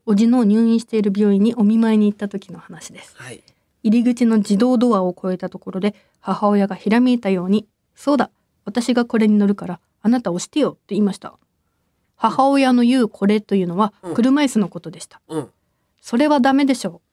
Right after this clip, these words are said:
Speaker 1: う。お母さんは足悪くないんだから」
Speaker 2: うん。
Speaker 1: と僕が言うと、
Speaker 2: うん。
Speaker 1: 母親は、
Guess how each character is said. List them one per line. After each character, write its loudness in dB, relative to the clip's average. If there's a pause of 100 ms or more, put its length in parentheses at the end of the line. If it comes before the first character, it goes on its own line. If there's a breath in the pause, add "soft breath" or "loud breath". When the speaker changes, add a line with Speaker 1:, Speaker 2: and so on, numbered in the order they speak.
Speaker 1:
う。 -8
お -14
母 0
さ -2
ん -6
は -10 (120)
足 -2
悪 2
く -2
な 2
い 4
ん 0
だ -12
か -16
ら」 -16
Speaker 2:
う -16
ん。 -18
Speaker 1:
と 2
僕 -2
が -8
言 -10
う -20
と、 -4 (120)
Speaker 2:
う -20
ん。 -20 (320)
Speaker 1:
母 -4
親 2
は、 -2